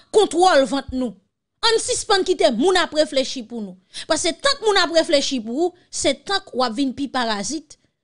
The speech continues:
Se tanke sitiyasyon w ap vin pi grav. Paske kounye a la ou son kobay. Tout la sent jounen bezwen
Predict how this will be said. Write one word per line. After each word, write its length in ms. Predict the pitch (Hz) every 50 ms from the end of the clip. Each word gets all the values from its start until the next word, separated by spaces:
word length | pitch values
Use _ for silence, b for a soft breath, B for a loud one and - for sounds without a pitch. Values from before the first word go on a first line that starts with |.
| _ _
Se 260 | - - - 359 285 285
tanke 220 | - 381 359 - -
sitiyasyon 680 | - 302 - - 294 269 254 233 - - 294 277 254
w 40 | 240
ap 80 | 220 208
vin 160 | 240 247 233
pi 80 | 220 240 202
grav. 400 | 196 247 311 339 311 233 185 185 185 - _ _ _ _ _ _ _ _ _
Paske 240 | 294 285 - 311 285
kounye 220 | 247 311 277 277 262
a 60 | 262 285
la 80 | 302 294 285
ou 100 | 277 -
son 160 | - 285 247 247
kobay. 560 | - 262 240 226 320 302 302 240 220 202 185 B B
Tout 240 | - 480 480 - 403
la 80 | 370 330
sent 240 | - - 349 277
jounen 300 | 254 330 320 339 359 302
bezwen 340 | 311 311 285 208 285 294 277